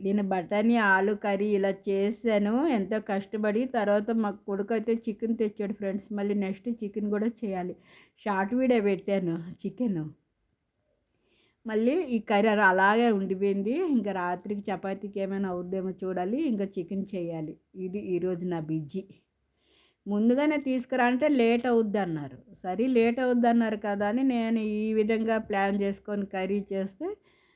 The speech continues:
మళ్ళీ తీసుకొచ్చాడనమాట. ఇంకా నెక్స్ట్ చికెన్ కర్రీ కూడా చేయాలి. ఇంకా చేయిస్తే తింటానంటున్నారు కదా, ఇంకా చేయనే చేయాలి.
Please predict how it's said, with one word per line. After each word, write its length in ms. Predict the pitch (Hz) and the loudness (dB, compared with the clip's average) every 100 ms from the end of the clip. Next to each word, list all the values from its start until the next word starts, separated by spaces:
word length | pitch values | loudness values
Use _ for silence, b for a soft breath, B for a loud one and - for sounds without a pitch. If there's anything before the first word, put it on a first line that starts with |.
| b 254 | b -2
మళ్ళీ 240 | 233 233 | 2 2
తీసుకొచ్చాడనమాట. 1160 | 240 226 208 - 196 - 196 175 170 170 170 165 175 _ - | 2 -4 -6 -8 -12 -8 -6 -6 -6 -6 -8 -12 -18 _ -14
ఇంకా 240 | 208 208 208 | -8 -4 -2
నెక్స్ట్ 400 | 196 190 - 269 277 | -2 -4 -6 -10 -6
చికెన్ 360 | 202 202 190 | -8 -6 -6
కర్రీ 200 | 185 175 | -4 -6
కూడా 220 | 175 185 190 | -4 -6 -6
చేయాలి. 480 | 202 175 160 160 156 _ b b b _ _ _ _ _ _ - | -6 -6 -6 -8 -12 _ b b b _ _ _ _ _ _ -16
ఇంకా 240 | 185 196 196 | -12 -10 -10
చేయిస్తే 640 | - 175 180 180 - - 285 | -8 -6 -4 -6 -6 0 0
తింటానంటున్నారు 1000 | 285 254 233 247 247 233 233 226 226 214 | 2 2 2 2 2 2 0 0 0 0
కదా, 300 | 208 196 208 202 180 170 B | -2 2 2 4 2 0 B
ఇంకా 180 | 208 208 | -10 -10
చేయనే 400 | 220 214 175 175 220 | -4 -4 -2 -2 -2
చేయాలి. 560 | - 285 240 233 233 | 0 2 4 4 2